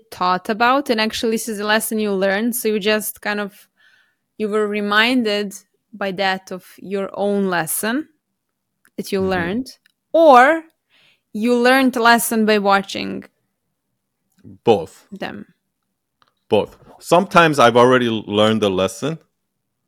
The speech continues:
Speaker 2: Like in, in this case, I already learned the lesson, right?
Speaker 1: Mm-hmm.
Speaker 2: Um,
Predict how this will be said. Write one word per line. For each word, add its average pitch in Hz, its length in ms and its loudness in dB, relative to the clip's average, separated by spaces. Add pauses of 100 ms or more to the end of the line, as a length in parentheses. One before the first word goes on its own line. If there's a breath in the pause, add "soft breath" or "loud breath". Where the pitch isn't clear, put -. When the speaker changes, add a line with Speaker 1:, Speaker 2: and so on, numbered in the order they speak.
(680)
Speaker 2:
Like 113 180 2
in, 127 300 2
in 127 160 4
this 175 220 6
case, 117 260 2
I 110 140 6
already 113 260 4
learned 95 280 -2
the 90 60 -8
lesson, - 420 -8
right? 104 220 -10 (140)
Speaker 1:
Mm-hmm. 214 360 -6 (840)
Speaker 2:
Um, 90 320 -6